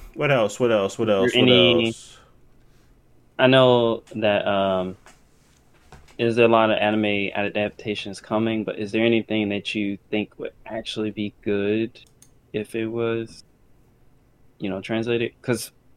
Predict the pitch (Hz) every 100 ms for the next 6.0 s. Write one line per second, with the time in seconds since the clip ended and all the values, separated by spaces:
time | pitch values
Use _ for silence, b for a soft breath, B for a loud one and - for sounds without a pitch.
0 | _ - 151 151 147 113 117 - 113 107
1 | 104 104 101 _ _ _ _ _ - 101
2 | 107 110 104 107 101 113 107 98 - -
3 | 101 101 101 98 98 98 101 - 104 101
4 | 95 95 92 - - - - - 117 113
5 | 104 98 95 110 113 104 98 - -